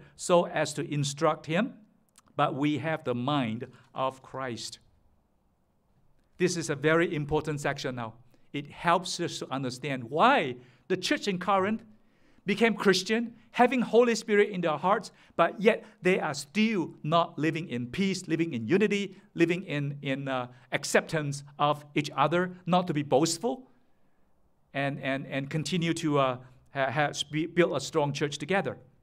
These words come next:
Now, it makes a comparison between the natural person and the spiritual person. The natural person, of course, is an unbeliever, those without the Holy Spirit. It says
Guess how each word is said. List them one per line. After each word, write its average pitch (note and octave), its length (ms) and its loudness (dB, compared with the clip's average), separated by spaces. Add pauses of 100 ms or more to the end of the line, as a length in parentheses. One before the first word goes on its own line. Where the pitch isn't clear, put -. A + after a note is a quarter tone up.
(280)
Now, D3 220 -2
it F3+ 220 -6
makes A#3 200 0
a F3+ 40 0
comparison E3 720 0
between D3 520 -4 (300)
the D3 100 0
natural D3+ 480 0
person D3 540 -2 (240)
and C3 160 -4
the A#2+ 60 -2
spiritual A#2+ 480 -4
person. - 400 -10 (520)
The C3+ 220 -2 (140)
natural E3 440 4
person, F3 420 2
of C3 80 -4
course, D3 260 0
is C#3+ 120 -8
an A2+ 160 -4
unbeliever, C#3 720 0 (160)
those D3+ 400 -2 (180)
without C#3 380 0
the B2 80 -2
Holy C3 320 -4
Spirit. B2+ 420 -6 (240)
It F#3 80 0
says F3 360 -2